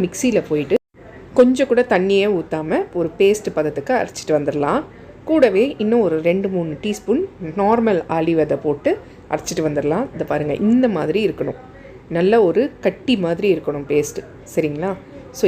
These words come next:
இப்ப இதை என்ன பண்ண போறோம் அப்படின்னு பார்த்தீங்கன்னா, நல்ல ஒரு குட்டி குட்டியா ரவுண்டா பால் மாதிரி பிடிச்சி வைக்கிறதோ, இல்ல நான் வந்துட்டு சின்ன சின்ன வடைகள் மாதிரி தட்டி வச்சிருக்கேன், சரிங்களா? இதை தட்டி வச்சுட்டு இப்ப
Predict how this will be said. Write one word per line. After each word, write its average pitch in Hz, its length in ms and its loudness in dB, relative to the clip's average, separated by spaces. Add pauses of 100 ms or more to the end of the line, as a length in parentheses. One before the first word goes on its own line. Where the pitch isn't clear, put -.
(100)
இப்ப 175 140 -2 (200)
இதை 285 240 0
என்ன 240 120 2 (100)
பண்ண 175 240 0
போறோம் 165 360 0
அப்படின்னு 156 340 -2
பார்த்தீங்கன்னா, 143 440 -6 (640)
நல்ல 214 140 4 (100)
ஒரு 175 100 2 (100)
குட்டி 214 220 0
குட்டியா 196 340 0 (140)
ரவுண்டா 180 400 0 (220)
பால் 180 260 4
மாதிரி 170 220 -2
பிடிச்சி 160 280 -8
வைக்கிறதோ, 156 380 0 (500)
இல்ல 247 160 4 (120)
நான் 202 240 0
வந்துட்டு 170 260 -4 (340)
சின்ன 214 260 -2
சின்ன 190 120 0 (100)
வடைகள் 180 440 2
மாதிரி 165 240 -2
தட்டி 151 240 -4
வச்சிருக்கேன், - 420 -8 (560)
சரிங்களா? 175 320 0 (160)
இதை 226 160 6 (140)
தட்டி 214 320 -4
வச்சுட்டு - 280 -6 (220)
இப்ப 180 100 -4